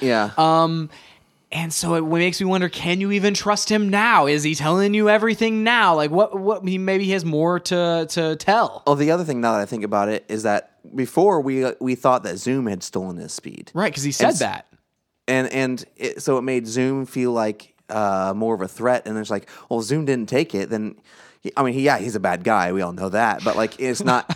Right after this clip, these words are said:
Speaker 2: <laughs>
Speaker 1: you know, it just kinda, like, takes him down a notch. Well, he didn't steal Jay's speed, you know?
Speaker 2: Yeah, and it doesn't seem like he
Speaker 1: It
Speaker 2: had the capability to steal his speed either, which is why, where Harry comes in.
Speaker 1: Mm-hmm. Well, that's where I was gonna, like, I was gonna bring up, I'm like, because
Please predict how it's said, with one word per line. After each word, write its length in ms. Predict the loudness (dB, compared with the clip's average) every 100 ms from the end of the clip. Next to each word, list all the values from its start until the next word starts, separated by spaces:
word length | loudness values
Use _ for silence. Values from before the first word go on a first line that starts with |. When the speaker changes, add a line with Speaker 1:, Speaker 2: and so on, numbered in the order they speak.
| -10 _
Speaker 2:
<laughs> 120 | -4
Speaker 1:
you 100 | 0
know, 100 | 0
it 160 | 0 0
just 180 | 0
kinda, 180 | 0 2
like, 180 | 0 0
takes 220 | 0 0
him 60 | 0
down 180 | 0 2
a 60 |
notch. 240 | 0 -2 0
Well, 80 | -2
he 100 | -2
didn't 180 | -6
steal 480 | -4 0 0 -2 -8 _ _ _ _ -6
Jay's 320 | -2 -2 -4
speed, 640 | -6 -4 -4 -4 -10 -8
you 80 | -6
know? 240 | -2 -4 -6 -16 -20 -6
Speaker 2:
Yeah, 260 | 0 2 2
and 100 | 0
it 80 | 2
doesn't 240 | 0 0
seem 160 | -2 -2
like 140 | -2
he 140 | 0 2
Speaker 1:
It 60 |
Speaker 2:
had 140 | 2 -2
the 80 |
capability 840 | -2 0 0 -2 0 2 2 0 0
to 120 | -2
steal 280 | -4 -2 0
his 100 | 0
speed 280 | -2 -2 0
either, 240 | 2 2
which 160 | 2 -2
is 120 | -4
why, 300 | 0 2 2
where 480 | 0 0 2 0 -2 -4
Harry 480 | -2 0 0 -2
comes 400 | 0 -2 -2 -6
in. 100 | -6 -4
Speaker 1:
Mm-hmm. 280 | -2 0 4
Well, 160 | 4
that's 180 | 4 2
where 140 | 2
I 120 | 4 2
was 180 | 0
gonna, 160 | 0 0
like, 200 | -2 -4 -4
I 80 |
was 140 | -2 -2
gonna 100 | -2
bring 140 | -2
up, 100 | -2
I'm 80 | -4
like, 160 | -6 -8 _ _ -10
because 300 | -4 -4